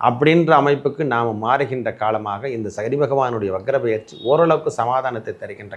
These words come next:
காலமாகும். இருக்கிறத வச்சு மெயின்டைன் பண்ணிட்டு போயிடலாம் அப்படின்ற எண்ணங்கள் உருவாகும். நல்லது மட்டுமே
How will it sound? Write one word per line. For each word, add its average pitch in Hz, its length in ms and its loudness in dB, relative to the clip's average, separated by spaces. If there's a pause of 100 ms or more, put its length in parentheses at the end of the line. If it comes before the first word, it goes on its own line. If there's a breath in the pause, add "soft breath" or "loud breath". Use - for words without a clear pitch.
காலமாகும். 98 420 -16 (960 soft breath)
இருக்கிறத 131 420 6
வச்சு 117 180 2 (100)
மெயின்டைன் 123 300 2
பண்ணிட்டு 110 240 0 (120)
போயிடலாம் 113 380 4
அப்படின்ற 107 340 -4 (140)
எண்ணங்கள் 139 420 4
உருவாகும். 107 420 0 (680 loud breath)
நல்லது 156 300 8 (100)
மட்டுமே 156 360 6